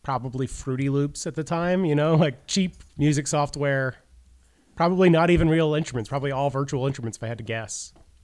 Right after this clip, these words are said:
By a handful of guys on a couple of machines. Because it all has, y-, if you listen, like, the, the synths are basically the same.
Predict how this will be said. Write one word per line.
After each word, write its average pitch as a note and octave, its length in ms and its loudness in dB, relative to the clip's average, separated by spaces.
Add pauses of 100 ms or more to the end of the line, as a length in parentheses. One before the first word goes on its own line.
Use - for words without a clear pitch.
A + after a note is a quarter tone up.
(240)
By D3 260 2
a C#3 100 2
handful C#3 400 0
of A2 80 -6
guys A#2+ 580 -8 (180)
on C3 160 -2
a - 40 -6
couple B2+ 320 -6
of A2+ 100 -8
machines. A2+ 560 -8 (640)
Because A3+ 220 6
it A#3+ 100 10
all C4 160 12
has, A3 380 8
y-, G#3 80 0 (240)
if F#3 140 4
you G3+ 100 8
listen, G#3 320 8
like, D3 260 2
the, D#3+ 420 2 (400)
the E3 120 2
synths A3+ 460 8
are D#3+ 80 2
basically D#3 500 0
the B2 100 -4
same. A#2+ 380 -6